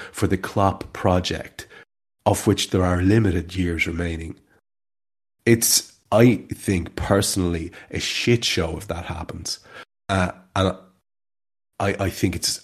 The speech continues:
absolutely not something that we should countenance. Um, and it's something we should do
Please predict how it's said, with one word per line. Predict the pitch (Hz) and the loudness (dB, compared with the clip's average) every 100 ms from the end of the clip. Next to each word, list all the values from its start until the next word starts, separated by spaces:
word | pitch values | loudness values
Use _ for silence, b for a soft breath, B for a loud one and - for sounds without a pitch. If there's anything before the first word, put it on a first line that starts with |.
| - | -6
absolutely | 95 - 101 95 101 107 - | -2 0 4 6 8 6 4
not | 90 85 - | 0 0 -2
something | 95 87 85 - - | -2 -2 -6 -8 -8
that | 85 | -6
we | 85 | -6
should | - 87 | -6 -8
countenance. | - 85 85 80 - - - B B _ _ - | -6 -6 -4 -8 -8 -10 -10 B B _ _ -8
Um, | 92 90 90 | -2 -2 -2
and | 90 | -4
it's | 90 - | -2 0
something | 92 95 | -2 -2
we | 90 | -4
should | - 87 | -2 -4
do | 87 | -4